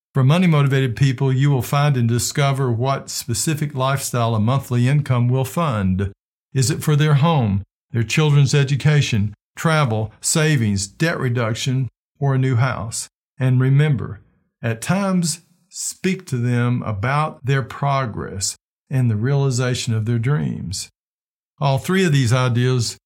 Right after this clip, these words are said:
will require a deeper level of knowledge about an individual. This scavenger hunt for the hope that motivates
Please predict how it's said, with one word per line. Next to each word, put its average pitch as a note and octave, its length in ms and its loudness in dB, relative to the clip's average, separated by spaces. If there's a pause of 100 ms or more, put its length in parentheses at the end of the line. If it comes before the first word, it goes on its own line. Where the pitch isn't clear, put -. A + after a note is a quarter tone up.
(160)
will C3 160 -2
require C3+ 460 0
a A#2+ 100 -2
deeper D3 460 -2
level C#3 280 0
of A#2+ 80 0
knowledge A#2+ 460 0
about A2+ 300 0
an A2+ 80 2
individual. A2 720 -2 (720)
This A#2+ 180 -2
scavenger C3 720 0
hunt A#2+ 420 0
for B2+ 140 -4
the G#2 120 -2
hope E3 520 -4 (180)
that C3 200 -4
motivates A2+ 840 0